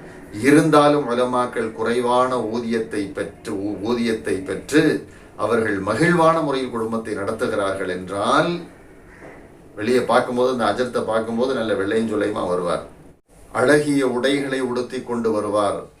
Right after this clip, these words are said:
அல்லாஹ் அவர்களுக்கு செய்கிற அபரிமிதமான பரக்கத் அது. மார்க்கத்துக்காக தன்னை அர்ப்பணித்து, அர்ப்பணித்திருக்கிறார்கள். அஹ், உலக சம்பந்தமான எந்த தொழிலும் செய்யல, மார்க்கத்தை மக்களுக்கு சொல்லணும்,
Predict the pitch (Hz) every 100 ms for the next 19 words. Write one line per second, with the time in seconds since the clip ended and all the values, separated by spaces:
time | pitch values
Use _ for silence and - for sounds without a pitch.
0 | - 92 113 147 151 123 113 104 101 98
1 | - 107 117 143 123 - 117 131 117 113
2 | 117 117 87 101 113 117 - 82 76 -
3 | - - - - - - - 104 127 -
4 | 147 139 131 131 131 131 - 117 123 131
5 | 113 113 123 120 120 110 98 107 107 107
6 | 117 131 123 117 107 101 104 92 90 82
7 | - - - _ - - - - - -
8 | 104 117 107 123 131 123 120 117 117 113
9 | 113 107 101 113 113 107 117 117 110 95
10 | 90 - - 90 113 131 123 - 131 123
11 | - 139 165 156 117 120 110 - 117 -
12 | 85 80 78 78